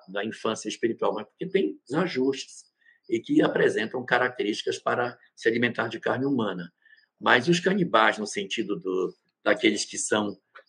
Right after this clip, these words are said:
crianças espirituais, é porque os mundos são assim. A gente tem ainda na Terra, é, espíritos que ainda não sabem plantar, que ainda não têm a linguagem articulada,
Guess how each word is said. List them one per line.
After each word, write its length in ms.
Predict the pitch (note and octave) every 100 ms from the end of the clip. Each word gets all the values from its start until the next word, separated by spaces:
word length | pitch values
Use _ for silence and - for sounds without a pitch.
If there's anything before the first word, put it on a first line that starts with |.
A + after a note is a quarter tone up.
| _ _ _ _ _
crianças 640 | C#3+ B2 C3+ F#3 F3 G#2 G#2
espirituais, 800 | G2+ - A2 B2 A#2+ A#2+ C#3+ -
é 60 |
porque 280 | - F3 -
os 180 | E3+ D#3
mundos 300 | D3+ E3+ D#3
são 160 | F#3
assim. 320 | F#3+ - C#3 B2+
A 40 |
gente 280 | B2+ C3 -
tem 220 | D#3+ D#3+
ainda 280 | D3 D3 C#3+
na 160 | C3+ C#3+
Terra, 480 | - B2 A#2+ D#3+ E3+ - _ _ _
é, 180 | C3 C3
espíritos 420 | B2+ - C#3+ -
que 100 | -
ainda 120 | D3+ D#3
não 160 | E3
sabem 340 | E3+ C3 B2+ B2+
plantar, 640 | D3+ D3+ C#3+ C#3 C3+ C3
que 80 | A2+
ainda 140 | A2+
não 120 | A#2
têm 140 | A#2+ A2
a 40 |
linguagem 520 | A2 G#2+ G#2+ G#2 A2
articulada, 960 | G#2+ - - F3+ C#3 B2 A2+ A2 G#2+